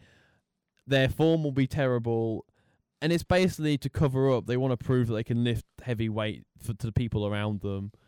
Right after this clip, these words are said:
Everyone's done it. Everyone's guilty of it. I am. Dan's probably done it as well. It's just one of those things where you just gotta push yourself, like, who cares? Who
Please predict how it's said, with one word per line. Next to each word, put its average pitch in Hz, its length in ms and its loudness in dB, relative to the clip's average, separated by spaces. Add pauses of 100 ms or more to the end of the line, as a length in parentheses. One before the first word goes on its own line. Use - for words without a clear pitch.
(140)
Everyone's 170 440 2
done 131 180 2
it. 110 120 0
Everyone's 135 440 -2
guilty 117 320 -4
of 101 80 -4
it. 113 140 0
I 131 200 2
am. 120 340 -2
Dan's 120 300 -2
probably 110 260 -4
done 110 180 -2
it 90 80 -4
as 101 100 -6
well. 101 440 -4 (560)
It's 123 200 -4
just 131 140 -2
one 147 140 2
of 139 40 4
those 131 180 4
things 127 200 0
where 120 80 -2
you 120 100 2
just 120 120 -4
gotta 113 140 -2
push 127 180 -2
yourself, 107 260 -4
like, 107 300 -4
who 131 160 -2
cares? - 520 -10 (680)
Who 151 300 2